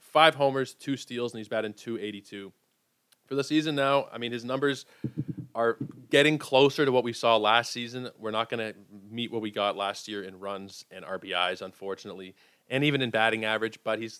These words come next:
got twenty home runs. Last year was twenty-four. Uh, he has five steals. It was also five last season.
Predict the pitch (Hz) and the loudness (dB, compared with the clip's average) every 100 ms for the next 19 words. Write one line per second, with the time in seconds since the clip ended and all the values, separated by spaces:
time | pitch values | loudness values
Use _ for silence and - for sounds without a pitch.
0 | - 110 - 135 147 143 131 117 117 110 | -8 -8 -2 0 2 2 0 -2 -2 -4
1 | 110 120 110 - 110 107 - 101 104 101 | -4 -6 -8 -6 -8 -8 -6 -4 -4 -8
2 | _ _ _ - 101 98 - 127 127 - | _ _ _ -10 -6 -6 2 4 4 0
3 | 117 113 107 92 95 98 101 - 104 104 | -4 -4 -4 -10 -10 -10 -12 -4 -2 0
4 | 101 101 98 104 101 101 | -2 -4 -6 -12 -12 -14